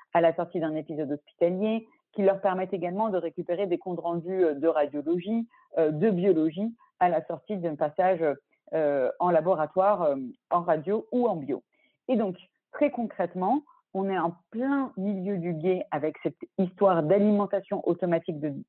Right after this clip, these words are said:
de mon espace santé, mais les signes, euh, qu'on a aujourd'hui sur le terrain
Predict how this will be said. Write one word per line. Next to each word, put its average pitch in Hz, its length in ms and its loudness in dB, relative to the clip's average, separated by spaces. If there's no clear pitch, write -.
de 156 160 -4
mon 156 200 0
espace 156 240 -6
santé, 226 340 0
mais 196 120 8
les 196 280 4
signes, 254 360 4
euh, 160 160 6
qu'on 180 280 -6
a 185 160 -4
aujourd'hui 180 340 0
sur 185 120 -6
le 165 120 0
terrain 202 300 -2